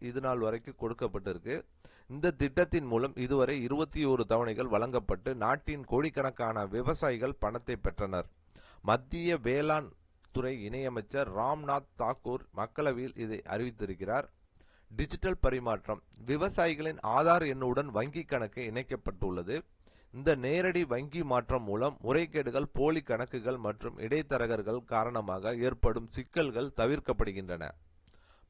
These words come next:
பணம் நேரடியாக பயனாளிக்கு செலுத்தப்படுவதால் விதைப்பு நேரத்தில் நிதி கிடைக்கும். சமூக மற்றும் பொருளாதார தாக்கம். கிராமப்புற பொருளாதாரத்தை வலுப்படுத்துகிறது. சிறு விவசாயிகள் நேரடி நிதி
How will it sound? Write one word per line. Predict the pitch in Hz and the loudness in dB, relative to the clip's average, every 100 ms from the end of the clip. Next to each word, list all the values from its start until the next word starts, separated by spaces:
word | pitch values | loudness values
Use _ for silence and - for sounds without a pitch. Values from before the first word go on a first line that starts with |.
| - | 4
பணம் | 139 185 196 | 6 6 0
நேரடியாக | 143 147 165 160 151 143 151 - | 0 2 4 4 4 2 0 0
பயனாளிக்கு | 131 139 143 131 120 135 | 0 2 2 2 -2 -6
செலுத்தப்படுவதால் | - 135 131 123 110 104 95 107 135 - | -4 -4 0 2 4 2 2 0 0 -4
விதைப்பு | - 139 180 185 165 | -6 -2 -2 2 0
நேரத்தில் | 143 120 113 139 143 | 2 -2 -2 -4 -6
நிதி | 117 131 160 | -8 -8 -8
கிடைக்கும். | - 107 98 95 85 - - _ _ _ _ _ _ - | -4 -2 -2 -6 -12 -16 -20 _ _ _ _ _ _ -4
சமூக | 143 170 196 180 | -2 2 2 2
மற்றும் | 180 139 123 143 147 | 2 0 0 -4 0
பொருளாதார | 135 147 160 139 135 | 2 4 4 4 2
தாக்கம். | 135 110 98 92 80 - _ _ _ _ _ _ _ - | 2 0 -2 -4 -12 -14 _ _ _ _ _ _ _ -20
கிராமப்புற | 101 120 156 185 165 - 151 - _ | -2 2 4 2 0 2 0 0 _
பொருளாதாரத்தை | 123 139 160 151 131 123 143 143 | 0 4 6 6 4 0 -2 -2
வலுப்படுத்துகிறது. | 117 147 143 123 113 98 92 82 78 - - - _ _ | 0 0 -2 -4 -6 -6 -6 -8 -12 -18 -20 -20 _ _
சிறு | - 170 202 | -8 -4 -2
விவசாயிகள் | 160 143 160 160 147 120 143 | -2 -2 -2 0 -2 -2 -4
நேரடி | 127 123 160 165 160 | -4 -2 -2 0 -4
நிதி | 139 123 139 | -6 -8 -6